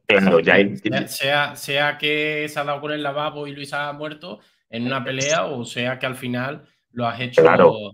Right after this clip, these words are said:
Speaker 2: directamente al corazón, como estamos
Speaker 1: Pues
Speaker 2: ahora.
Speaker 1: claro, o sea, da igual cómo lo mates, el caso es que tú ibas a matarlo.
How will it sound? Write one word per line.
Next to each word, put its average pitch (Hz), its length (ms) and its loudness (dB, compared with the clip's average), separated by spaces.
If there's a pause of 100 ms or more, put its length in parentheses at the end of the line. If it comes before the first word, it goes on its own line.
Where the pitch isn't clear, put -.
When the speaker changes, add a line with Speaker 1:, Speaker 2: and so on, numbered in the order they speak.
Speaker 2:
directamente 120 580 -6
al 107 60 -8
corazón, 107 360 -10
como 110 160 -16
estamos 113 260 -10
Speaker 1:
Pues - 80 0
Speaker 2:
ahora. 90 180 6
Speaker 1:
claro, 95 160 6
o - 40 -4
sea, 90 160 0
da 95 100 6
igual 101 240 8
cómo 101 180 8
lo 101 120 12
mates, 120 420 6
el 95 160 0
caso 98 160 0
es 117 80 -10
que 98 100 0
tú 139 520 6
ibas 92 260 2
a 98 60 0
matarlo. 71 500 0